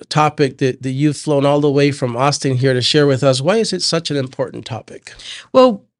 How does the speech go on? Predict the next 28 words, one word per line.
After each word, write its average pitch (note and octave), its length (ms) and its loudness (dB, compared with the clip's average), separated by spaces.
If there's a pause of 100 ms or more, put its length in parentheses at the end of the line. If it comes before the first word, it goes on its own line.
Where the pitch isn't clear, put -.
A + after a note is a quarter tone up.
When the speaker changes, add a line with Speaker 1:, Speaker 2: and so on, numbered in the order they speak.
(100)
Speaker 2:
it's A3 240 2
an A#3 80 4
important A3+ 440 0
topic G3 380 0
because F#3 320 -4
childcare F#3+ 580 0
is E3+ 140 -2
the E3+ 140 0
number E3+ 400 0
one E3 280 0
impediment E3 840 -2 (440)
for F#3 440 2
workers E3+ 460 0
going D#3+ 260 0
back D3 240 0
to E3 140 -6
work D3+ 400 -4
or D#3 100 -4
finishing D3+ 580 -2
their C#3+ 140 -2
post-secondary C#3+ 720 -2
education. B2+ 680 -6 (320)
Number F#3 320 4
one. C#3+ 360 -2 (360)
And F#3 180 0
I A#3+ 200 4
think G3+ 340 0
that E3+ 420 2